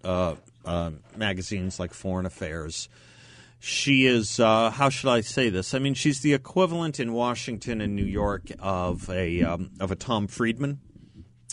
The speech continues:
Thomas Friedman of the New York Times, someone like that. I'm trying to think of other analogies. There's so few in this rarefied field.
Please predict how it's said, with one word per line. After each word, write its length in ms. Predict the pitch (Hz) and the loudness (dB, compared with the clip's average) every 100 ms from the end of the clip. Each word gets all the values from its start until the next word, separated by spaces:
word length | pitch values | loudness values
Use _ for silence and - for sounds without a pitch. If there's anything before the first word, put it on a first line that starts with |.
| - | -2
Thomas 320 | 120 113 104 | 2 4 2
Friedman 380 | - 113 117 117 | 0 0 0 -2
of 120 | 104 | -2
the 60 | 110 | -2
New 100 | 110 | 0
York 220 | 107 107 | -2 -2
Times, 380 | 120 117 117 110 | -2 0 -2 -2
someone 260 | 110 107 | 2 2
like 200 | 107 101 | 2 2
that. 240 | 113 110 95 | 4 4 2
I'm 100 | 92 | -4
trying 200 | 113 95 | -4 -4
to 60 | |
think 220 | - 107 | -6 -8
of 100 | 98 | -4
other 240 | 98 95 90 | -2 -2 -2
analogies. 600 | 90 101 98 - 95 - | -2 -2 -2 -4 -8 -8
There's 160 | 85 | -8
so 220 | - 139 131 | 0 2 2
few 360 | - 135 135 | 0 2 2
in 140 | 113 98 | 2 -2
this 200 | 92 - | -4 -2
rarefied 720 | 104 107 92 - 98 90 - | 2 2 2 2 2 2 -2
field. 480 | - 113 98 87 | 2 4 4 0